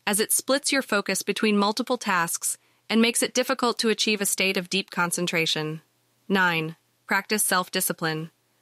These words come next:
Self-discipline is essential for developing concentration, as it helps you stay committed to your practice and resist distractions and temptations.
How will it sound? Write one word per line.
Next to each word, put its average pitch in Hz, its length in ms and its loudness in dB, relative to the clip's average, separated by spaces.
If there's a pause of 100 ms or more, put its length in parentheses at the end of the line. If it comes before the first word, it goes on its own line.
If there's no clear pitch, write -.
(100)
Self-discipline 214 760 2
is 185 160 0
essential 202 480 0
for 190 120 0
developing 175 520 0
concentration, 170 840 -2 (400)
as 196 140 0
it 202 80 0
helps 226 280 0
you 226 80 2
stay 208 240 0
committed 208 440 0
to 233 80 -2
your 214 120 2
practice 180 680 -2
and 185 120 0
resist 180 360 0
distractions 175 680 -2
and 170 160 -4
temptations. 160 840 -2